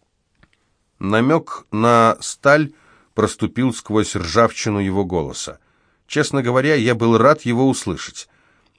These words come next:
Я стоял по стойке смирно, глядя прямо перед собой на тусклый гобелен, висящий на стене.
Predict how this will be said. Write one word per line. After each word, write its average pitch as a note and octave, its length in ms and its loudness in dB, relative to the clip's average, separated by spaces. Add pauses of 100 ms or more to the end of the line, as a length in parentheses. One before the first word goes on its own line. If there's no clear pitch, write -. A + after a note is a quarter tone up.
(120)
Я G#2+ 240 2
стоял B2 380 2
по A#2 140 0
стойке A2+ 420 -2
смирно, A#2 440 0
глядя G#2+ 360 0
прямо A2+ 360 0
перед G2+ 260 -4
собой G#2+ 380 0
на G2 140 0
тусклый G2+ 480 -4
гобелен, G2+ 480 0
висящий G2 540 -4
на F#2+ 120 -2
стене. F#2+ 480 -4